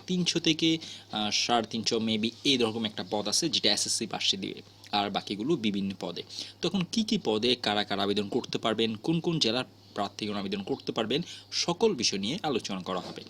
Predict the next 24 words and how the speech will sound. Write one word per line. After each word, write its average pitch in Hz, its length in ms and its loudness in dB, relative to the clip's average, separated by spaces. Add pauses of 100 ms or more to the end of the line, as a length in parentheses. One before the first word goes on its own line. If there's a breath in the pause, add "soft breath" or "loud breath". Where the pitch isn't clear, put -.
(320 loud breath)
তো 185 80 2
আপনি 196 140 -2
যদি 190 140 2
আমার 185 120 2
চ্যানেলে 151 460 2
নতুন 147 280 -2
হয়ে 151 140 2
থাকেন 151 180 0
তাহলে 135 160 2
অবশ্যই 123 220 0
ভিডিওটিকে 117 360 0
like, 113 220 0
কমেন্ট, 110 220 -2
শেয়ার 104 200 0
এবং 98 180 -4
সাবস্ক্রাইব - 460 -2
করুন। 123 280 0 (260 loud breath)
সাবস্ক্রাইব 131 480 0
করে 117 120 2
all 101 180 2
বাটনটা 90 480 -6
সেট - 260 -2
করে - 220 -2
দিন। 123 160 -8